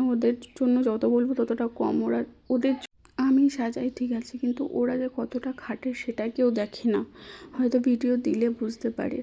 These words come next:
তাও সব তো দেওয়া সম্ভব নয়, কিছু কিছু দিই, সেইটুকুই, যেটুকু দিই সেটুকুই তোমরা দেখো, others তো দেখো না। দেখো বেচারি ভিজে পুরো চান করে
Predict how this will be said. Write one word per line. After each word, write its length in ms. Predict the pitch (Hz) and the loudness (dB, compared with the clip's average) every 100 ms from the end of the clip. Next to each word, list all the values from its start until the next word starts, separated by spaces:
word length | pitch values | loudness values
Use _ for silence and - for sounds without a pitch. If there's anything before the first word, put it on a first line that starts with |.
| - - - - - | -10 -20 -20 -20 -6
তাও 140 | 240 254 | -2 -2
সব 140 | - 226 - | -2 -4 -2
তো 60 | 254 | 2
দেওয়া 140 | 254 247 254 | 2 2 0
সম্ভব 320 | 233 240 254 269 | 2 2 2 0
নয়, 140 | 233 - | 0 -2
কিছু 200 | 233 240 | -4 -2
কিছু 200 | 247 - 262 226 | -2 -2 -2 0
দিই, 160 | 226 240 - - - - - | 0 -2 -6 -20 -20 -18 -6
সেইটুকুই, 540 | 247 226 240 226 247 - - - - | -2 -2 -2 -2 0 -2 -4 -10 -2
যেটুকু 300 | 240 233 240 240 | 2 2 2 0
দিই 120 | 254 254 | 0 0
সেটুকুই 340 | 240 240 254 247 | -2 -2 -2 0
তোমরা 240 | 240 240 | 0 0
দেখো, 280 | 233 226 233 220 - | 0 -4 -4 -6 -4
others 240 | 226 226 - | -2 -4 -2
তো 60 | 220 | -4
দেখো 140 | 220 233 | -4 -2
না। 60 | 226 226 | -2 -2
দেখো 180 | 226 - 233 | -4 -4 -2
বেচারি 340 | 226 - 226 240 226 | -2 -2 -4 -4 -6
ভিজে 460 | - - - - 233 233 - | -12 -20 -18 -6 -4 -4 -6
পুরো 280 | 247 233 240 247 - | -4 -2 0 -2 -4
চান 220 | 220 208 233 226 | -4 0 0 2
করে 180 | 226 | 2